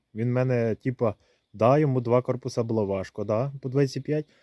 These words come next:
але один на двадцять п'ять йому було залегко. Йому таке було один на тридцять, один на тридцять п'ять, йому таке пасувало. Культиватором він кигнув нормально, з дровами він нормально їздив.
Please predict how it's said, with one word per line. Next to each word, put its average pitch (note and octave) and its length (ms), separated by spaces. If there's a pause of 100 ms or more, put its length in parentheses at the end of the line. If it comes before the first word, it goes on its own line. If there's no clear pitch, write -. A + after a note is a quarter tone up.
(180)
але G#2+ 480
один A#2 340
на B2 100
двадцять A2+ 260
п'ять C3+ 180
йому A#2+ 160
було A2 200
залегко. G#2 380
Йому F#3+ 140
таке G3 280
було B2+ 240
один A2+ 240
на D3+ 100
тридцять, D#3+ 440
один C3 180
на B2 80
тридцять A#2 300
п'ять, A#2 220
йому G#2+ 140
таке A2+ 200
пасувало. G#2 500
Культиватором D3+ 520
він G3+ 80
кигнув G3 300
нормально, F#3 460
з - 160
дровами C3+ 520
він A#2 120
нормально A2 380
їздив. G2 340